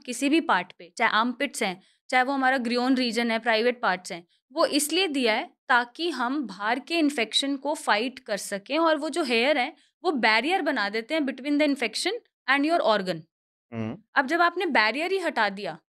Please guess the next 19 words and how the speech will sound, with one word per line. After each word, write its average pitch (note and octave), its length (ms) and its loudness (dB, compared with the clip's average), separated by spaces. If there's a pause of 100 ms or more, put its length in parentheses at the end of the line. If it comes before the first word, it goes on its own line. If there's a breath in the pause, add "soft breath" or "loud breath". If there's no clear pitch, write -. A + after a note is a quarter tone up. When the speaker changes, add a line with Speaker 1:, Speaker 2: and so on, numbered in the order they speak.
(140)
Speaker 1:
तो E4+ 100 0
आपके A#3 500 0
ऑर्गन्स B3+ 540 0
में A#3+ 260 -4
इन्फेक्शन B3+ 600 -2
के F4+ 120 0
चांसेस B3 500 -2
अपने C4+ 280 -2
आप D#4+ 200 0
ही F4 60 4
बढ़ G#3+ 200 -2
गए। E3+ 240 -10
जैसे A3+ 220 -2
हमारे C#4 240 2
नॉस्ट्रल्स C#4 520 0
में D#4+ 120 2
भी E4+ 100 4
बाल F#3+ 340 2
हैं, D#3+ 120 -12